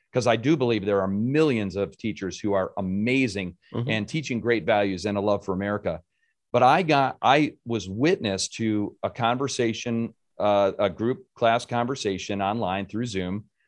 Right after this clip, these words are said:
Speaker 1: where my daughter, uh, expressed a dissenting opinion, a dissenting perspective, and
Speaker 2: Mm-hmm.
Speaker 1: by the way, dissenting facts, which is also an interesting concept today.
Speaker 2: Mm-hmm.
Speaker 1: And she was, uh,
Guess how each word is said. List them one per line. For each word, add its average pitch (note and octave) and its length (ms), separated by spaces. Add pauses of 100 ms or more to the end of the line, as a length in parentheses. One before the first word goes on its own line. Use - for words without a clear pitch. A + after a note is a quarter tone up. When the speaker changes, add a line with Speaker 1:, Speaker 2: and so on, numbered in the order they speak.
(340)
Speaker 1:
where A#2 300
my A#2 220
daughter, B2 580 (160)
uh, G#2+ 180
expressed A2+ 540
a B2 60
dissenting A#2+ 560
opinion, B2+ 460
a F2 60
dissenting G2 720
perspective, C3 600 (100)
and F3 300
Speaker 2:
Mm-hmm. - 20
Speaker 1:
by G#2 160
the F#2 100
way, F#2 300 (140)
dissenting A#2+ 500
facts, - 640 (280)
which G#2+ 180
is G2+ 120
also A#2+ 300
an G2 100
interesting F#2 380
concept F#2 420
today. D#2 160
Speaker 2:
Mm-hmm. D2+ 340 (600)
Speaker 1:
And C3+ 240
she D3+ 180
was, B2 460 (360)
uh, A2 340